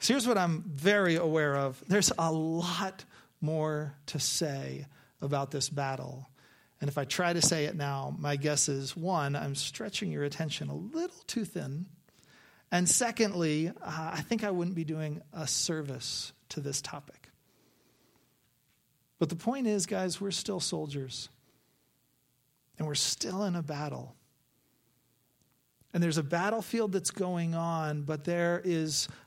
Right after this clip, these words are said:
a battlefield of our hearts, and there's a battlefield that has real help. And that's why those blanks are in here. So sign up for the email.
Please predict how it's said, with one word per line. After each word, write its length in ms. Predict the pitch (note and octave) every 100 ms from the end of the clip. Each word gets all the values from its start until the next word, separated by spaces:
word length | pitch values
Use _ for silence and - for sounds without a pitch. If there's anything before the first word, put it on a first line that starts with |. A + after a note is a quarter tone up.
| -
a 80 | D3+
battlefield 600 | E3+ F3+ F3+ - G3+ F3+
of 120 | D#3
our 140 | C#3+ C#3+
hearts, 720 | - G#3 D#4 - - - - - - _ -
and 180 | D#3+ D#3+
there's 220 | E3 D3
a 40 |
battlefield 760 | C#3+ E3+ F3+ E3+ - F3 D#3+ D3+
that 100 | C#3
has 360 | - D#3 -
real 200 | D3 C#3+
help. 400 | A#2+ - D3 - - _ _ _ _ _ _ _ _ _ _ _ - -
And 80 |
that's 140 | G#3 -
why 120 | B3
those 180 | G#3 D#3
blanks 440 | D#3+ G#3+ A3+ -
are 60 | F3+
in 160 | F#3+
here. 480 | F3 G3+ G3+ G3 G3 - - -
So 400 | - F#3 F3+ - -
sign 360 | - - A#3+ B3+
up 100 | B3+
for 120 | A#3+
the 160 | A3 G3+
email. 340 | G3 F#3+ F#3